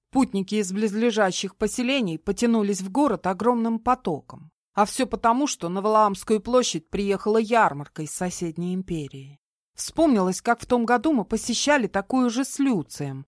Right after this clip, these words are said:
Оттого всё желание идти туда отпало сразу. А вот Палетта загорелась и уговорила меня подменить её на час-другой за стойкой.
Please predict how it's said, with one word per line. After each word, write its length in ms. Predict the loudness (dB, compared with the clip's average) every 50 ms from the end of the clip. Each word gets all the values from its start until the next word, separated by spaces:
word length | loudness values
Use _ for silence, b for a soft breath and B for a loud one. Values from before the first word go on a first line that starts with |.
| _
Оттого 520 | _ -2 -2 0 _ 2 2 2 4 2 0
всё 220 | 0 0 0 0
желание 520 | 2 2 4 4 4 4 2 2 2 2 0
идти 240 | 0 0 -2 -2
туда 320 | -2 -2 -2 -2 -2 -2 -2
отпало 420 | -4 -4 0 2 2 2 2 0
сразу. 680 | -4 -6 -4 -2 -2 -2 -2 -4 -6 -10 -14 -18 -18 -20 _ _ _ -2
А 60 | 0
вот 160 | 0 0 0 0
Палетта 480 | 0 2 4 2 2 0 _ -4 -4
загорелась 920 | -4 -2 -2 0 2 4 4 4 2 0 -2 -4 -6 -8 -12 -14 -16 -18 -12 _
и 80 | -4
уговорила 520 | -4 0 2 4 4 4 4 4 2 0 0
меня 280 | -2 -4 -6 -8 -8
подменить 640 | -8 -6 -6 -4 -2 0 0 0 0 -2 -2 -4 -6
её 160 | -6 -6 -6
на 160 | -6 -6 -6
час-другой 600 | -4 -4 -4 -4 -4 -6 -6 -6 -4 -2 -2 -2 -2
за 180 | 0 0 -2
стойкой. 680 | -2 -4 -6 -6 -6 -6 -8 -8 -14 -18 -20 -20 -20